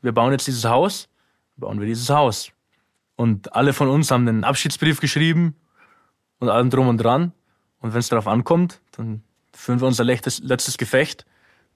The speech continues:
für dieses Land und für die Menschen hier. Und dann wird das eben enden. Aber ich glaube nicht, äh, dass es zielführend ist, wenn Soldaten über,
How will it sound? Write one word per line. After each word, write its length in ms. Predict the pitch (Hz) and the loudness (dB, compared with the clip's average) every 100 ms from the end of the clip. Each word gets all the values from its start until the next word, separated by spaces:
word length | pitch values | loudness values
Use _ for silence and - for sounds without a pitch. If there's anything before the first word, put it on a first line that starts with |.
| _ _ _ _ | _ _ _ _
für 260 | - 135 | -2 0
dieses 320 | 123 123 117 | 2 2 0
Land 380 | 120 120 165 185 _ _ | 2 2 2 -2 _ _
und 120 | 131 | -8
für 100 | - | -2
die 100 | 120 | 0
Menschen 340 | 117 123 139 151 | 2 0 0 0
hier. 260 | 170 202 196 _ _ _ _ _ _ _ _ _ _ - | 0 0 -6 _ _ _ _ _ _ _ _ _ _ -10
Und 140 | 123 | -2
dann 120 | 120 | 0
wird 120 | 120 | 0
das 120 | 123 - | 0 0
eben 160 | 135 | 0
enden. 380 | 165 156 98 95 - _ _ _ - | 2 0 0 -6 -12 _ _ _ -2
Aber 140 | 120 | 0
ich 120 | 117 | 0
glaube 260 | - 135 139 | 2 2 4
nicht, 380 | 151 190 - - | 2 0 -4 -2
äh, 360 | 156 151 147 147 _ - - - _ _ _ _ | 0 2 0 -4 _ -20 -20 -20 _ _ _ _
dass 180 | - 127 | -4 -2
es 160 | 123 - | -2 0
zielführend 460 | 185 180 175 156 | 0 2 2 2
ist, 200 | 147 131 | 2 0
wenn 180 | 131 127 | 2 2
Soldaten 560 | 120 120 117 123 139 131 | 2 2 4 2 2 0
über, 600 | 123 117 117 113 110 110 | 0 2 2 4 2 -2